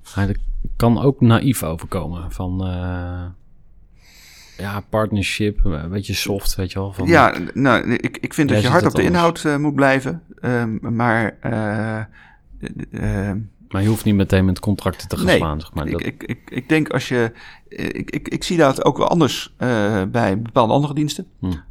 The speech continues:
Speaker 2: Eh, als ik meer aan de vastgoedkant zit, eh, daar, eh,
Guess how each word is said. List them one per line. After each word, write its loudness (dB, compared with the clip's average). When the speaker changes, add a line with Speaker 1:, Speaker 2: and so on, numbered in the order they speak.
Speaker 2:
Eh, 0
als -2
ik -6
meer 0
aan -4
de -2
vastgoedkant -4
zit, -4
eh, 0
daar, 0
eh, -4